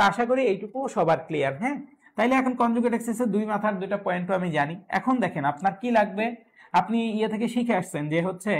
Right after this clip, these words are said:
ভাইয়া আমার তো উপকেন্দ্র থাকে, এটার উপকেন্দ্র কই? এই যে এটার দুইটা উপকেন্দ্র আছে। কেমন? আগের মতোই এটার এই দুইটা উপকেন্দ্র, এটা হচ্ছে যে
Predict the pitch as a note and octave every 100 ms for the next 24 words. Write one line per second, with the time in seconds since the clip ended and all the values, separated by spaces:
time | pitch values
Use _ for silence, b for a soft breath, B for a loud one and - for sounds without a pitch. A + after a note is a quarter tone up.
0 | F3+ - B B B F3+ G3+ F3+ F#3 F3+
1 | G3+ G3 F3+ E3+ - _ _ _ _ _
2 | _ _ _ _ _ _ _ _ _ _
3 | - A3+ C4+ C4+ G#3+ F3+ E3 C#3 - -
4 | G3+ A#3 A#3+ A3 A#3 G3 F3 C#3 D3+ G#3+
5 | A3 E3 D#3 F#3 F3 G3 G3+ G3 F#3+ F#3
6 | E3+ C#3+ C#3 C#3+ F3 B3 G3 F3 G#3 A#3+
7 | A3 A3 F#3 C4 - B B F#3 F#3+ A3+
8 | - A#3+ A#3+ B3 A#3+ G3+ A3 G3+ D#3 D#3+
9 | E3+ G#3 G#3+ G#3+ A3 B3